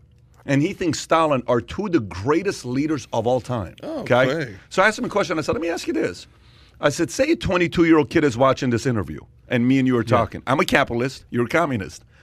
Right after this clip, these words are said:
Speaker 1: He says, "Yes." I said, "This twenty-two-year-old kid has to choose. He's very ambitious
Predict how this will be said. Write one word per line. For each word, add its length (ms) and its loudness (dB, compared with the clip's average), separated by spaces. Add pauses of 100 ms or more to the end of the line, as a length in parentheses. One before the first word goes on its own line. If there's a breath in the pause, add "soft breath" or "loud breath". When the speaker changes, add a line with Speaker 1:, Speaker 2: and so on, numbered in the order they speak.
Speaker 1:
He 100 -6
says, 220 2
"Yes." 260 0 (520 soft breath)
I 80 4
said, 200 0
"This 220 2
twenty-two-year-old 760 2
kid 160 4
has 160 0
to 120 -4
choose. 480 0
He's 200 2
very 340 2
ambitious 580 0